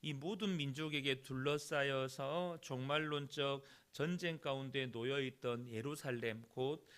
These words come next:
하나님의 백성들은 하나님의 놀라운 구원하심과 승리를 경험하게 됩니다. 이제 십삼 장을 보면 그날에 있을 그 땅, 예루살렘에 이,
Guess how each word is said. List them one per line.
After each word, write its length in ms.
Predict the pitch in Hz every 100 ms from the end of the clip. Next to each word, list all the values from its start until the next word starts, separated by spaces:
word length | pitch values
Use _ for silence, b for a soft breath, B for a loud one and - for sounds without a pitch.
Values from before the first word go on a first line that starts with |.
| B
하나님의 580 | - 165 175 170 156 139
백성들은 960 | 117 107 - 131 120 123 143 147 113 110 B B
하나님의 480 | - 160 160 156 147
놀라운 680 | 131 131 160 170 160 139 139 127
구원하심과 1300 | - 160 165 147 131 - 143 143 135 120 123 151 B B -
승리를 880 | 110 - 196 190 196 165 135 135 113 -
경험하게 580 | 120 131 160 147 131
됩니다. 520 | 127 110 110 113 110 - B B B
이제 120 | 165
십삼 480 | 160 277 - - 226
장을 280 | 220 214 202
보면 640 | 131 110 117 117 139 110 - B B B
그날에 500 | - 175 196 196 190
있을 680 | 165 127 - 160 135 151 175 -
그 340 | - 196 -
땅, 300 | - 170 127 -
예루살렘에 880 | 117 143 170 165 156 151 143 143 135
이, 240 | 113 120